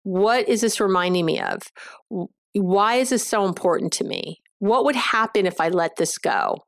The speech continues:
Or what would happen if I talked to them about my feelings about it? What if I went to the person and said, "Hey, you know, when that thing happened yesterday,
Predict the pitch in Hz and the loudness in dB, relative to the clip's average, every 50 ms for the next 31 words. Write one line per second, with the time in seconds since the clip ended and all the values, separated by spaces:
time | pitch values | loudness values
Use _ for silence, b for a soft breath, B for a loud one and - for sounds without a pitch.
0 | _ _ _ _ - - 196 208 220 233 277 311 - 403 294 302 349 403 415 - | _ _ _ _ -6 -2 0 2 2 4 2 4 4 2 2 2 2 2 2 2
1 | 349 285 269 277 - 240 233 - - 247 277 - - - 262 220 185 170 160 160 | 2 0 0 0 -2 -2 -2 0 0 0 0 0 -2 -2 0 0 0 0 0 0
2 | 165 170 185 - B B B B B B B B 202 190 214 214 202 214 214 208 | 0 -2 -4 -6 B B B B B B B B 0 0 2 2 2 2 0 -2
3 | - - - 277 392 480 508 466 381 - - 175 - 135 62 57 50 - - - | -2 0 2 4 4 6 6 4 4 4 2 0 0 0 0 0 -2 -4 -6 -8
4 | _ _ _ B B B B B - 190 220 285 381 466 453 - 294 262 247 240 | _ _ _ B B B B B -2 0 2 4 4 2 2 2 2 2 4 2
5 | 240 233 - 240 226 220 - 226 214 214 208 - 220 208 208 208 208 - - 202 | 2 2 0 0 0 0 0 0 0 0 2 0 0 2 2 2 0 2 0 0
6 | 196 - 220 208 208 202 202 254 285 302 269 233 202 202 190 190 185 185 185 185 | 0 0 0 0 2 2 2 2 2 2 2 2 2 2 2 2 2 2 2 2
7 | 185 185 180 180 180 175 170 - - - 262 262 262 247 240 208 196 - 196 185 | 2 2 2 2 0 0 -2 -4 -4 -2 0 2 2 2 2 0 0 0 0 0
8 | 175 170 165 - - 185 165 160 160 160 156 156 | 0 0 -2 -2 -2 0 2 2 2 2 2 0